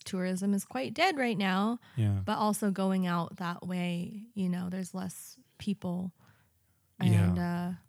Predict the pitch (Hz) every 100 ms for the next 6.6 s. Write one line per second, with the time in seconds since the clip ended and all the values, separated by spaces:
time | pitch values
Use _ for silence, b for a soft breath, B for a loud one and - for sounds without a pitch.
0 | _ B - 202 185 175 202 175 143 131
1 | 120 110 104 101 - - - 113 110 -
2 | 107 98 95 107 98 98 98 95 101 98
3 | 98 104 101 98 - 98 90 92 95 b
4 | b b b b b - 262 113 107 101
5 | 107 110 139 156 143 151 147 135 120 -
6 | 113 110 110 - -